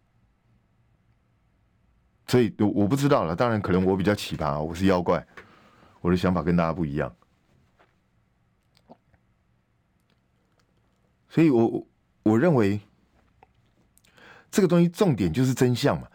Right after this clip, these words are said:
真相一方面给我们自己人看，另外一方面不管大陆相信不相信，至少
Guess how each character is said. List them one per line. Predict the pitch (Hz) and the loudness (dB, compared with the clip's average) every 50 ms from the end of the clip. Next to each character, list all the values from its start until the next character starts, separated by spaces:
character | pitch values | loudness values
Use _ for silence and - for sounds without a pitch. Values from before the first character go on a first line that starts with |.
| - - - _ | -20 -20 -12 _
真 | - 175 180 185 | 0 2 2 2
相 | 170 202 160 147 | 2 0 0 0
一 | - 175 | -2 -2
方 | 156 170 165 165 | 0 2 2 2
面 | 170 143 | 2 0
给 | - 123 117 | 2 2 2
我 | 127 113 | 2 2
们 | 87 87 92 | 2 0 -2
自 | - 127 | -2 -2
己 | 92 - 80 | -4 -4 -4
人 | 65 69 76 | -6 -6 -4
看， | - 107 85 - _ _ _ _ _ _ _ _ _ - | -2 -2 -2 -2 _ _ _ _ _ _ _ _ _ 0
另 | 175 185 180 | 2 2 4
外 | 175 170 160 | 4 2 2
一 | 156 | 0
方 | 147 160 156 | 0 0 0
面 | 156 143 110 | 0 -2 -4
不 | 90 - - 180 | -4 -4 -4 -2
管 | 127 113 82 87 | 0 0 0 0
大 | - 131 127 | 0 0 0
陆 | 120 117 110 | 0 -2 -4
相 | - 127 113 | -2 -2 -2
信 | 107 - 110 104 | 0 0 -2 0
不 | 107 | 0
相 | 98 - 95 90 92 | 0 0 2 0 0
信， | 87 92 73 - _ _ _ _ _ _ _ _ _ _ _ _ _ _ _ _ _ | -2 -4 -8 -8 _ _ _ _ _ _ _ _ _ _ _ _ _ _ _ _ _
至 | - - 185 165 123 | -4 0 2 2 2
少 | 101 - - 80 65 - - | 0 -2 -4 -4 -4 -6 -14